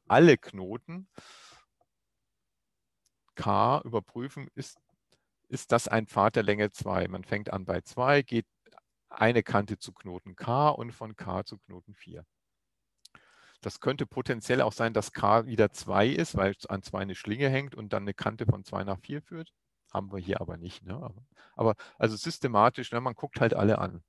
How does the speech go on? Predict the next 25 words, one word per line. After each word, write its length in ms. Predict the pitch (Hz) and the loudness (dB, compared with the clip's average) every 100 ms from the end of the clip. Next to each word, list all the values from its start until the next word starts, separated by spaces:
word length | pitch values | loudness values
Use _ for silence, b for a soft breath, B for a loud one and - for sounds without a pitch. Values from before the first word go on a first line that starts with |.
| _ _ _ _ | _ _ _ _
Man 140 | 107 | -12
geht 240 | 104 135 - | 0 0 2
alle 180 | 117 113 | 2 2
K 260 | - 98 98 | 0 0 0
durch 400 | 127 156 160 - | -2 -10 -10 -14
und 120 | 104 | -12
schaut, 340 | - 101 110 | -2 -2 -2
ist 200 | - - | -10 -14
das 120 | 95 - | -12 -10
ein 140 | 98 | -12
Pfad? 360 | - 95 87 - B B B B B | -8 -10 -10 -14 B B B B B
Was 140 | 127 - | -4 0
heißt 200 | 139 - | 0 0
das, 100 | - | -12
das 120 | 113 | -14
ist 140 | - - | -14 -16
ein 100 | 87 | -8
Pfad 360 | 98 95 131 _ b b - | -2 2 2 _ b b 2
der 80 | |
Länge 260 | 101 104 101 | 4 4 2
zwei? 540 | - - 95 107 151 - b _ _ _ _ _ _ _ - _ - | -2 -2 2 4 2 -4 b _ _ _ _ _ _ _ -20 _ 2
Naja, 220 | 107 110 | 4 6
da 120 | 110 | 6
muss 180 | 110 | 4
es 80 | - | -8